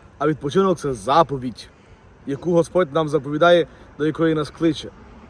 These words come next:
Тому, брати і сестри, так іде війна. Так ми проживаємо завжди н-,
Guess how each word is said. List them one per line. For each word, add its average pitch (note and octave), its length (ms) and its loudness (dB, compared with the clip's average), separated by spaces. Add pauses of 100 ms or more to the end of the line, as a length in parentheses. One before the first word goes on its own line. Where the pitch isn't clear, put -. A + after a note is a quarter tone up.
(420)
Тому, G3+ 260 0 (140)
брати D#3+ 240 2
і F#3 60 2
сестри, E3+ 400 2 (840)
так D#3+ 240 2
іде E3+ 160 2
війна. D3 340 -2 (800)
Так E3+ 220 4
ми F3+ 100 -2
проживаємо E3+ 560 2
завжди E3 260 2
н-, D#3 320 -6